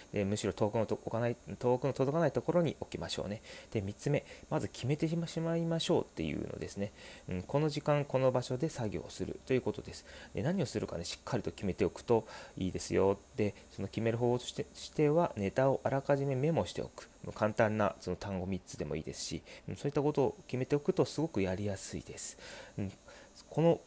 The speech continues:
三つがね、継続する大きなポイントです。うん。これ、あれですね。あ、すいません。最後の三つ目って、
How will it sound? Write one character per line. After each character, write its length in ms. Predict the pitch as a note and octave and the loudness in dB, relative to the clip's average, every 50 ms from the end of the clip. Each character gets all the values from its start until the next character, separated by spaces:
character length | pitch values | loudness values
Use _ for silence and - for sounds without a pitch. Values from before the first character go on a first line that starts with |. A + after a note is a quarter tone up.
| - - - | -16 -4 -2
三 140 | C#3+ D3 D3 - | -2 -2 -2 -2
つ 140 | - - D#3+ | 2 4 6
が 160 | - G2 E2+ | 6 6 4
ね、 120 | F#2 F2 - | 2 -2 -4
継 160 | - - B2 | 2 4 4
続 200 | A2+ A#2+ A#2+ - | 6 6 4 2
す 120 | - A#2 A#2 | 4 2 4
る 140 | A2 A#2+ - - | 2 2 2 4
大 140 | - D3+ B2+ | 6 6 6
き 100 | - F#2+ | 4 0
な 100 | F2 E2 | -2 -2
ポ 180 | - - - G2 | -2 -2 -2 -2
イ 40 | |
ン 60 | G#2 - | 0 0
ト 100 | - F#2 | 2 0
で 80 | F#2 | 0
す。 200 | F#2 - - - - - - - - - - - - | 0 -2 -6 -8 -12 -20 -20 -20 -20 -20 -16 -6 -4
う 40 | |
ん。 100 | G2+ E2+ D#2+ - - - - - - - - - - - - - - - | -4 -4 -4 -8 -16 -20 -18 -18 -18 -20 -20 -20 -20 -12 -12 -12 -12 -8
こ 120 | - - A#2+ | -2 0 4
れ、 140 | C3+ B2+ - - - - - - - | 4 4 2 0 -10 -20 -20 -8 -2
あ 100 | - G#2 | 0 2
れ 80 | A#2+ C#3 | 4 4
で 60 | C#3 | 4
す 120 | - - G#2 | 4 4 4
ね。 160 | F2 E2+ - - - - | 2 2 0 -4 -6 -2
あ、 60 | - - - - - - - - - - - - - - - | 0 0 0 0 -4 -10 -14 -14 -14 -12 -12 -14 -16 -16 -10
す 80 | - | -2
い 40 | - | 0
ま 80 | A2 G#2+ | 2 2
せ 100 | - - | 2 2
ん。 20 | |
最 240 | - - F#3+ A3 A3 | 0 2 2 4 4
後 120 | C3+ A2+ | 4 4
の 180 | G#2 G2+ F#2 F#2 | 4 4 4 2
三 180 | F2+ F#2 G2+ G2 | 2 0 0 0
つ 200 | - - C3+ C3 | 0 0 2 2
目 100 | C3 C3+ | 2 2
っ 20 | |
て、 300 | - - - F#2 E2 - | 0 4 4 4 4 4